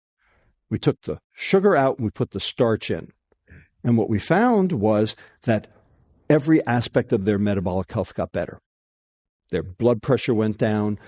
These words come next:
their glucose went down, their insulin went down, uh, their lactate, they had a lactate level. They shouldn't have a lactate level. They did, and that went down. Um, e-, every aspect of their metabolic health improved, and their pancreas started making insulin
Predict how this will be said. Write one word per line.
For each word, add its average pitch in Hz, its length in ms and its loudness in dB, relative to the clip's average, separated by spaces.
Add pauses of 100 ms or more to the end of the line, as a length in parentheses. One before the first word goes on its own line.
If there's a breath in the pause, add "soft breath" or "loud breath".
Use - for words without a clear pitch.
(160 loud breath)
their 95 240 -4 (100)
glucose 127 480 0
went 123 160 -2
down, 107 220 0
their 92 120 -6
insulin 135 580 2
went 117 180 0
down, 110 380 -2 (260 loud breath)
uh, 95 260 -2
their 90 400 -6
lactate, 151 640 0
they 104 80 -2
had 104 120 0
a - 20 -8
lactate 123 420 0
level. 131 260 0
They 85 60 -4
shouldn't 180 240 2
have 123 100 -2
a 101 60 -2
lactate 135 360 -2
level. 131 280 -2
They - 140 -12
did, 180 320 2 (280 loud breath)
and 107 160 -6
that 147 160 2
went 156 280 2
down. 147 340 2 (240 loud breath)
Um, 110 320 0 (320)
e-, 170 60 6 (180)
every 226 540 2
aspect 151 680 0 (120)
of 120 340 0
their 110 260 2 (220 soft breath)
metabolic 107 520 0
health 98 280 -2
improved, 95 480 -4
and 120 160 2
their 107 100 2
pancreas 165 460 -2
started 104 300 0
making 101 300 -2
insulin 98 440 -4